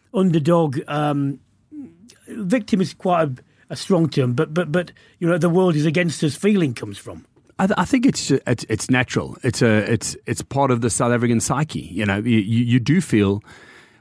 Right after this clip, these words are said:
Speaker 2: with the piling. I mean, we, we're watching South African kids now, Afrikaans South African kids from Afrikaans backgrounds whose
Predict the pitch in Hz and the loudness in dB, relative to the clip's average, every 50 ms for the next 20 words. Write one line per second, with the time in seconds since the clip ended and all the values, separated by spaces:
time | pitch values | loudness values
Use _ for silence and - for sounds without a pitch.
0 | _ - 120 117 - - - 156 139 127 117 - - 151 147 147 143 139 135 135 | _ -2 0 0 0 -2 -8 -8 -4 -4 -4 -2 0 0 2 2 2 2 2 2
1 | 143 143 143 - - 147 135 - - 147 156 170 202 208 - - 160 131 - 139 | 2 2 2 2 0 -2 -2 -2 0 2 2 4 2 2 2 0 0 0 2 2
2 | 131 131 131 139 131 131 120 - - 139 117 101 120 107 - 165 151 - 180 160 | 2 2 2 2 2 2 2 2 2 0 0 2 0 0 0 0 0 0 -2 0
3 | - - 196 196 202 175 - - 156 135 127 120 120 117 107 113 104 - - 110 | 0 2 2 4 2 2 0 0 0 0 2 2 0 0 0 0 0 0 0 0
4 | 101 104 - - 135 123 - - 156 - - 160 - 165 165 156 135 - - 131 | 0 0 -2 -4 -4 -4 -2 -4 -4 -2 -4 -4 -2 0 0 0 -2 -2 -2 -2
5 | 131 123 - - 101 95 101 95 - - 127 120 110 - | -2 -2 -2 -4 -2 -2 -2 -2 0 0 0 0 0 -4